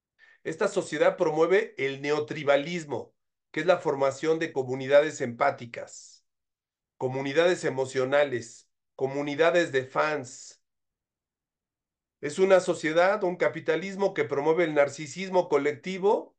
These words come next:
y las pasiones compartidas a través de redes sociales, a través de selfies, ¿no? En esta sociedad lo frívolo se vuelve significativo. Es una sociedad somatofílica y ludópata,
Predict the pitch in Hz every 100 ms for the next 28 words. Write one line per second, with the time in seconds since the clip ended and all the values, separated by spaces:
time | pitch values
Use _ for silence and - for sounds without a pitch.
0 | _ - 131 135 - 135 - 165 165 156
1 | 131 139 131 170 175 175 131 120 127 156
2 | 151 127 143 139 123 120 131 143 147 151
3 | - 123 120 120 131 123 - 131 120 107
4 | 95 151 214 - _ _ - - - 139
5 | 208 233 226 175 156 175 202 160 175 190
6 | 185 190 185 175 135 147 160 156 127 135
7 | 123 135 143 143 175 175 135 98 - _
8 | _ _ _ _ _ _ _ _ _ _
9 | _ _ - 147 185 190 180 165 - 147
10 | 156 170 196 - _ _ _ _ - 147
11 | 147 147 151 147 202 202 202 196 190 156
12 | 143 135 175 175 139 - 117 - -